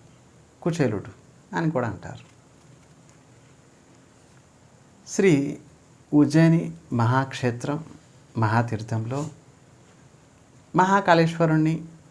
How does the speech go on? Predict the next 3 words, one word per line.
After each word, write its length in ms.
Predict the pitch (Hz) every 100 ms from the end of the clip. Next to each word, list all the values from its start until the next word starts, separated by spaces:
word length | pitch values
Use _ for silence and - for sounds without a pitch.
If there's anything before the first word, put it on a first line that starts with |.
| - _ - _ _ _ _ _ _ - _ _ _ _ _ 127
దర్శించి, 760 | 120 117 - 131 127 156 160 - - _ _ _ _ _ - -
ఇంకా 480 | 143 143 113 98 - - _ _ - _ - - - - _ -
శక్తిపీఠాలున్నాయి, 920 | 147 147 147 143 135 123 120 120 120